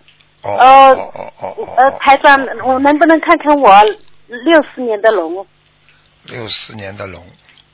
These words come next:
Speaker 1: 啊，你这个人便秘啊，要当心啊，便秘。
Speaker 2: 哦。
Speaker 1: 哎，大便不好，听不懂啊？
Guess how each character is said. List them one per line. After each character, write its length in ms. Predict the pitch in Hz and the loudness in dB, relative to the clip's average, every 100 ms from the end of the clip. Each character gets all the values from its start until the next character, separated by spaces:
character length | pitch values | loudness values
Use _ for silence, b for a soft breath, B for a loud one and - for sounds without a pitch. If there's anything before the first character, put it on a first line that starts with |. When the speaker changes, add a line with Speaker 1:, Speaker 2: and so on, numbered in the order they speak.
| _ b b b _ | _ b b b _
Speaker 1:
啊， 300 | 139 170 185 | 0 2 2
你 160 | 170 | 0
这 140 | 160 185 | -2 0
个 100 | 180 | 0
人 200 | 170 180 | -2 -4
便 260 | - 185 165 | -2 -2 -2
秘 200 | 185 175 | -2 0
啊， 140 | 139 | 2
要 80 | 123 | 0
当 220 | 131 143 | -4 -6
心 180 | 135 143 | -6 -6
啊， 80 | 131 | -8
便 260 | - 160 143 | -4 -4 -4
秘。 320 | 156 139 87 _ _ _ _ _ _ _ _ - _ _ _ | -8 -10 -12 _ _ _ _ _ _ _ _ -20 _ _ _
Speaker 2:
哦。 560 | 220 233 233 226 220 220 | 0 4 4 6 6 6
Speaker 1:
哎， 360 | 214 208 196 | 4 4 4
大 220 | 202 190 | 4 4
便 220 | 185 208 185 | 4 2 0
不 120 | 170 | -2
好， 220 | 143 139 143 | 0 0 0
听 180 | - | -4
不 100 | 185 | -4
懂 180 | 180 131 | -2 0
啊？ 320 | 131 131 107 | 2 2 0